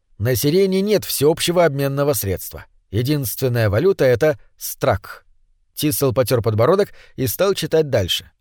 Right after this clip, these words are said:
Маски носят постоянно в соответствии с местной философией, утверждающей, что человек не должен пользоваться физиономией,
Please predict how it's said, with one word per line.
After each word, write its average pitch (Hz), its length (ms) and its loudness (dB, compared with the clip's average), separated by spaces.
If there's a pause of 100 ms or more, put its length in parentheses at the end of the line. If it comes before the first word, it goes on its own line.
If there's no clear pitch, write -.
(260)
Маски 151 380 0
носят 120 340 -2
постоянно 151 580 0
в - 40 -4
соответствии 165 640 -2
с - 100 -4
местной 175 380 -2
философией, 180 720 -2 (200)
утверждающей, 120 800 0
что 120 260 -4
человек 113 460 -2
не 147 200 -2
должен 131 580 0
пользоваться 127 580 0
физиономией, 127 760 0